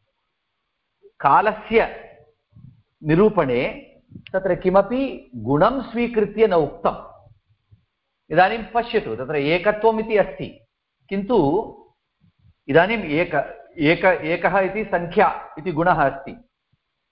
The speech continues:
इदानीम् एकः इति गुणं, तत्र एकः घटः अस्ति इति चिन्तयामश्चेत् तत्र एकत्वम् अपि, संख्या अपि चक्षुषा ग्रहीतुं शक्यते, किन्तु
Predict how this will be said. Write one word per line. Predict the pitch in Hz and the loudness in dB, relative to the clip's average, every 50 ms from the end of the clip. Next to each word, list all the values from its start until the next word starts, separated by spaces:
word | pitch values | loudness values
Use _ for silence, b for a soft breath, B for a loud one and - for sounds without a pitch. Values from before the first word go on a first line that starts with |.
| _ _ _ _ _ | _ _ _ _ _
इदानीम् | 135 135 175 190 208 214 208 180 185 214 240 - - - _ _ _ - | 0 2 4 4 4 2 -2 -4 -6 -8 -10 -12 -18 -20 _ _ _ -6
एकः | 113 131 160 190 220 214 226 233 208 220 | -2 0 2 2 2 2 2 0 2 2
इति | 240 226 220 226 220 196 | 2 2 0 0 -2 -4
गुणं, | 160 147 180 185 185 165 | 0 0 2 2 0 -2
तत्र | 170 165 180 165 | -4 -4 -4 -4
एकः | 151 143 147 175 196 202 202 180 196 180 | -2 -2 0 -2 0 0 0 0 0 0
घटः | 135 156 147 175 165 160 196 | 0 0 0 0 0 2 0
अस्ति | 170 160 156 - - 190 143 123 - | 0 -2 -4 -8 -10 -10 -10 -10 -10
इति | 151 147 170 | -12 -14 -12
चिन्तयामश्चेत् | 139 160 170 165 180 180 165 151 139 135 - - 160 180 180 - 165 | -10 -8 -8 -2 0 2 2 2 0 -4 -6 -8 -10 -10 -6 -6 -8
तत्र | 160 - _ _ _ - 196 185 151 139 170 208 - - - - _ _ _ _ _ _ _ _ - | -8 -8 _ _ _ 2 4 4 6 4 4 0 -2 -6 -16 -20 _ _ _ _ _ _ _ _ -4
एकत्वम् | 113 123 156 170 - 208 - - - 190 185 175 156 - - - - _ _ - - - - _ - | 0 2 2 2 2 0 0 0 0 0 0 0 -2 -6 -14 -18 -20 _ _ -20 -20 -20 -12 _ 0
अपि, | 160 - - 262 233 180 151 165 190 196 - - - | 0 0 2 0 -2 0 -2 -2 -4 -8 -12 -16 -12
संख्या | _ - 156 175 185 180 226 240 226 | _ -4 -4 -4 -2 0 2 4 4
अपि | 208 196 185 - 233 214 175 165 190 202 - - - - | 4 2 2 -2 -6 -6 -4 -4 -4 -4 -6 -8 -8 -8
चक्षुषा | - 156 - - - 226 208 - 220 220 214 208 - - - - - _ _ _ _ _ _ _ _ - | -8 -8 -6 -4 -4 -4 0 2 2 4 4 2 0 -4 -10 -16 -20 _ _ _ _ _ _ _ _ -10
ग्रहीतुं | 120 147 151 156 190 247 240 247 240 214 180 | -2 0 0 2 2 0 0 0 0 -2 0
शक्यते, | - 190 - - 151 - - - - - _ _ | -2 -4 -4 -6 -6 -8 -8 -12 -14 -16 _ _
किन्तु | 247 247 220 180 - 220 226 175 110 - - - - | -2 -2 -2 -2 0 0 2 2 0 -2 -6 -14 -20